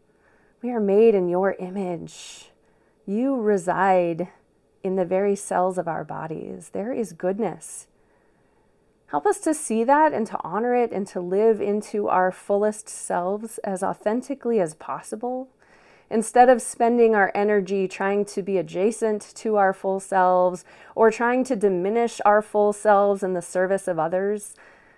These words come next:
because that's not actually service. You ask us to care for creation, and we are part of that.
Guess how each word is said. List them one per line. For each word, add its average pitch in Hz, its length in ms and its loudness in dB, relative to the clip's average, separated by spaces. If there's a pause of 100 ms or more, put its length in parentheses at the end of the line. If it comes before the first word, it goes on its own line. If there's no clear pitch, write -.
(140)
because 233 220 -2
that's 240 220 4
not 233 180 0
actually 208 440 0
service. 208 640 0 (1160)
You 214 140 4
ask 202 240 4
us 214 160 -4
to 214 80 -4
care 208 220 0
for 208 120 -6
creation, 196 540 -4
and 175 120 -6
we 175 120 -6
are 196 100 -4
part 202 240 -6
of 269 140 -8
that. - 200 -12